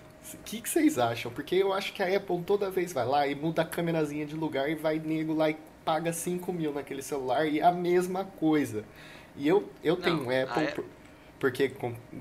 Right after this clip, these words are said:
Speaker 1: ganhei da empresa, mas eu não compraria um Apple. Eu não
Speaker 2: Não, tirando que a
Speaker 1: compraria.
Speaker 2: Apple,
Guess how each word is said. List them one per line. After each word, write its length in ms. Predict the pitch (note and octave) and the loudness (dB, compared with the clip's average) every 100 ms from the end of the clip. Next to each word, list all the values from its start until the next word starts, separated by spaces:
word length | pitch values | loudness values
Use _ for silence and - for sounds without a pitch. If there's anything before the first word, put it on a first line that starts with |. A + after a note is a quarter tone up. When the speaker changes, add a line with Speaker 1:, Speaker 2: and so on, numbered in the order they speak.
| A#2+ | 0
Speaker 1:
ganhei 280 | B2+ C3 B2+ | 2 4 2
da 80 | |
empresa, 480 | A#2+ A#2 A#2+ D3+ D#3+ | 0 -2 -2 0 0
mas 200 | D3+ D#3 | 0 2
eu 120 | E3+ | 2
não 240 | F3 E3+ A3 | 2 2 2
compraria 480 | B3 A#3 G#3+ F#3+ G3+ | 0 0 0 0 -2
um 120 | E3 A#2+ | -2 -4
Apple. 260 | A#2 - - - - - - - - - - - | -6 -8 -8 -16 -20 -20 -20 -20 -20 -20 -14 -2
Eu 320 | D3+ G3+ G#3 G3 | 2 2 2 -4
não 280 | G#3 G3 G3 | -4 0 2
Speaker 2:
Não, 100 | F#3+ | 2
tirando 320 | B3+ B3+ - | 0 0 -2
que 100 | - | -2
a 40 | D3+ | -2
Speaker 1:
compraria. 60 | D#3 | -2
Speaker 2:
Apple, 340 | F3 D#3+ | -4 -8